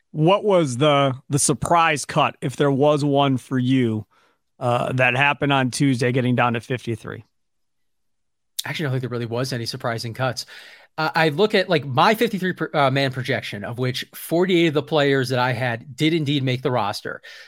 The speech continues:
Speaker 2: You know, Orzech getting cut, I, I guess a surprise in the sense of we all penciled in three
Speaker 1: A long
Speaker 2: players.
Speaker 1: snapper. Yeah.
Speaker 2: A long snapper, yeah. A, a, a penciled him into the fifty-three, but he's not really gone. It was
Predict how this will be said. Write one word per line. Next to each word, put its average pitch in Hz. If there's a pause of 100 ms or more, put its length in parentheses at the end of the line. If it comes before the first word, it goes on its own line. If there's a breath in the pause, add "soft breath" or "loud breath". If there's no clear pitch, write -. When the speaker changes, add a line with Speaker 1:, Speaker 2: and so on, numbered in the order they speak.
(120 loud breath)
Speaker 2:
You 139
know, 131 (140)
Orzech 214
getting 196
cut, 160
I, 143
I 180
guess 208
a -
surprise 196
in 185
the 151
sense 175
of 151
we 151
all 135
penciled 147
in 139 (140)
three 139
Speaker 1:
A -
long 147
Speaker 2:
players. 139
Speaker 1:
snapper. - (220)
Yeah. 120 (120)
Speaker 2:
A 147
long 143
snapper, 123
yeah. 123 (400 loud breath)
A, 160
a, 180
a - (240)
penciled 160
him 151
into 147
the 135
fifty-three, 147
but 151 (180 soft breath)
he's 254
not 160
really 185 (140)
gone. 151 (320 soft breath)
It 185
was 175